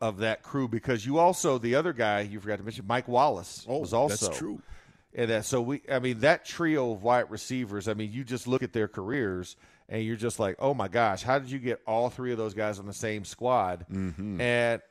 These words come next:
Speaker 1: and that's where you, that's where you credit Mike T and
Speaker 2: Yeah.
Speaker 1: his eye. I mean, a former wide receiver that can go find talent. He can find s-, just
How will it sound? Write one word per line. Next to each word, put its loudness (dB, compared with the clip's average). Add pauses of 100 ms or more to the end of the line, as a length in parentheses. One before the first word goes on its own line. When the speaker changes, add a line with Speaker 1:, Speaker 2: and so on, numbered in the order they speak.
Speaker 1:
and 0
that's 4
where 2
you, -2
that's 0
where -2
you -2
credit 2
Mike -2
T -4 (340)
and -4
Speaker 2:
Yeah. 0
Speaker 1:
his 0
eye. 2
I -8
mean, -6
a -4
former -2
wide 2
receiver -6 (460)
that 2
can -8
go 2
find 2 (460)
talent. 0
He -2
can -4
find 0
s-, -14 (200)
just -4